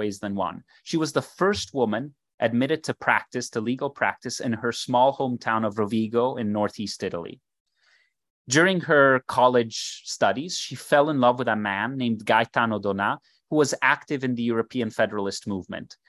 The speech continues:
And in the early nineteen seventies, they both moved to Brussels to work in the European Commission. And it was there that Viscardini and her husband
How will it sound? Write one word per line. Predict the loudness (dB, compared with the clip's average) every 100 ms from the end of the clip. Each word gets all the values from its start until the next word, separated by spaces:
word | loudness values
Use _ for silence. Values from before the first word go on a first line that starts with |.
| -10 0
And | 2
in | 2
the | 4
early | 4 4
nineteen | 2 0 -2 -6
seventies, | -2 -2 -2 -4 0
they | 2
both | 2 0 -2
moved | -8 -6
to | 0
Brussels | 2 2 2 -6 -6
to | -2
work | 2 4 2 -2 -16 _ 0
in | 2 2 0 -4
the | -2
European | 0 2 0 -2 -4 -4
Commission. | -6 -6 -6 -8 -8 -8 -10 -18 _ _ _ _ -2
And | 2
it | 4
was | 2 6
there | 6 6 4
that | 4 2 0 _ _ _ -4
Viscardini | -2 0 0 -2 -2 -2 -2 -4 0
and | 2 2 0
her | -2
husband | 0 -2 -2 -4 -4